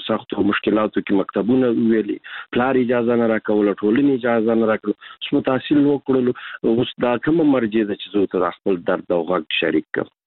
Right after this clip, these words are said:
ما دا مکتوب کتل، په خدای قرآن څو ورځې ورته سخت جګر خونم چې دا خو یو غټ امانت یې ماله راکړی او زه یې چا نه ورکړم؟ خلاص، محبوبه سراج خو به تاسو پېژنئ، هغې ته مې ورکړلو. ور ومې لېږو. اروپا کې یو کنفرانس،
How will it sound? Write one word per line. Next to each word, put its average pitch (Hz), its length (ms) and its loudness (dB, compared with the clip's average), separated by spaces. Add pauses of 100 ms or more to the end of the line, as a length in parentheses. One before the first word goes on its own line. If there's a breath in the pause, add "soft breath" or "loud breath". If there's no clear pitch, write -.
(420 loud breath)
ما 147 160 2
دا 160 100 2
مکتوب 156 420 0
کتل، 143 260 0
په 120 120 -6
خدای 135 220 0 (120)
قرآن 131 260 0
څو - 120 -4
ورځې 120 260 2
ورته 113 340 0 (140)
سخت 107 220 -2
جګر 107 200 0
خونم 110 240 0
چې 98 180 -4
دا 117 100 0
خو 120 120 -2
یو 113 140 2
غټ 117 200 -4 (420 loud breath)
امانت 117 420 2
یې 135 60 -2
ماله 139 200 0
راکړی 135 280 -2
او 143 80 2
زه 135 100 0
یې - 20 -2
چا 156 200 0
نه 143 120 2
ورکړم؟ 123 200 -2
خلاص، 147 340 0 (480 loud breath)
محبوبه 127 440 2
سراج 139 380 -2
خو 120 60 -6
به 120 80 2
تاسو 120 300 -2
پېژنئ، 107 460 0
هغې 80 200 0
ته 95 80 0
مې 95 60 0
ورکړلو. 101 520 0 (160)
ور 117 100 2
ومې 120 300 2
لېږو. 117 260 0 (300 loud breath)
اروپا 123 300 0
کې 117 100 -8
یو 117 80 2
کنفرانس، 120 540 0